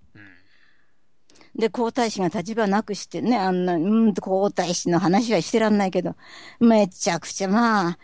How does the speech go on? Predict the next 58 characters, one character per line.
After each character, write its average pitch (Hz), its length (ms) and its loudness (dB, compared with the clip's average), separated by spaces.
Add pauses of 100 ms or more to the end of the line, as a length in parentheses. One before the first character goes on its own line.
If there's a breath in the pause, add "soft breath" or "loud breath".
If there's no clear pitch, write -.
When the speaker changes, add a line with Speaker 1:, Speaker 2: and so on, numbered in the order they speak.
(200 soft breath)
Speaker 2:
め 180 140 4
ち - 120 -2
ゃ - 40 -2
く - 80 -8
ち - 140 0
ゃ 277 60 4
い 320 200 4
い 294 40 4
人 - 300 -6
<laughs> 277 320 2
っ - 60 -4
て - 140 2
し - 120 -4
か 220 100 -2
言 196 140 -4
え - 20 -4
な 208 140 2
か 180 120 -8
っ - 20 -18
た。 - 160 -12
と 269 60 0
り 269 160 0
あ 254 60 4
え 262 60 0
ず 233 120 -6
は、 214 100 -10 (480 soft breath)
う 247 80 -8
ん、 233 180 -2
め 220 120 -6
ち - 80 -6
ゃ 381 40 -6
く - 60 -14
ち - 100 -10
ゃ 311 40 -4
い 294 160 -2
い - 20 0
人 170 240 -10
で、 180 420 -2
Speaker 1:
う - 60 -10
ん。 214 540 -8
Speaker 2:
う - 20 -8
ん、 208 60 -12 (1300 soft breath)
心 202 420 -2
を 196 80 2
痛 196 240 0
め 233 140 2
て 208 160 -4
る 202 120 0
っ 196 40 -4
て - 240 -8
の 185 160 0
は、 131 260 -4 (220)
天 214 240 2
皇 226 140 2
も 185 200 -2
こ-、 - 220 -4
そ 202 140 0
の、 147 460 -2